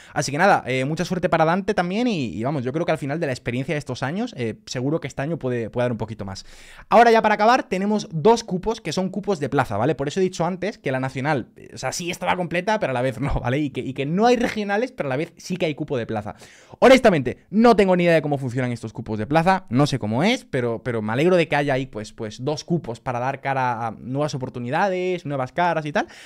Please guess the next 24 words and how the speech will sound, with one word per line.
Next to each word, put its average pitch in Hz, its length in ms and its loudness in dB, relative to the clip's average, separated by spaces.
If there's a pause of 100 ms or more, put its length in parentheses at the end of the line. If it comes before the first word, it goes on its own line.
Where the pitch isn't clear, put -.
(140)
Así 135 160 0
que 117 60 -6
nada, 156 180 0
también 143 240 -4
mucha 175 200 -4
suerte 165 260 -2
desde 143 140 -2
aquí 185 200 -2
a 151 100 -2
todos 143 100 0
los 151 100 -2
que - 80 -12
os 131 40 -10
apuntéis 131 400 -6
a 135 40 -6
la 117 140 -6
plaza 165 280 -2
para, 113 300 0
para 107 120 -4
intentar 113 240 -4
con-, 120 220 -6
conseguir 117 300 -4
el 113 60 -6
puesto 214 320 -4